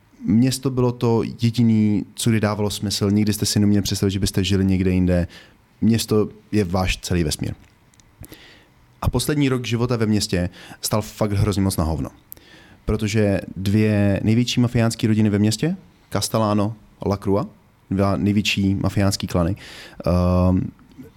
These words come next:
před, eh, loňskýma Vánocema začali válku, která se následně táhla úplně celý následující rok a dotkla se úplně každýho životu ve městě. Eh, střílení v ulicích bylo na denním pořádku,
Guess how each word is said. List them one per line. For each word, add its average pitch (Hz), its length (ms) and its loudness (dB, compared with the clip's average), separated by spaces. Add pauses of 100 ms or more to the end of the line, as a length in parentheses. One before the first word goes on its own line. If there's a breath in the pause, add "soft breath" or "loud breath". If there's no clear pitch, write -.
(140)
před, - 500 -2
eh, 101 180 4
loňskýma 127 600 2
Vánocema 110 840 0
začali 101 760 0
válku, 104 460 -2
která 101 260 -2
se 101 140 -2
následně 104 360 0
táhla 101 460 -2
úplně 101 360 -2
celý 123 260 0
následující 113 520 -2
rok - 300 -2 (580 loud breath)
a 95 180 0
dotkla 98 400 -2
se - 120 0
úplně 101 500 0 (240)
každýho 104 680 2 (360)
životu 101 380 0
ve 95 100 2
městě. 92 440 0 (540 loud breath)
Eh, - 40 -8 (720)
střílení 123 400 2
v 120 80 -10
ulicích 110 560 0 (140)
bylo 104 160 0
na 104 120 2
denním 101 200 2
pořádku, 95 600 0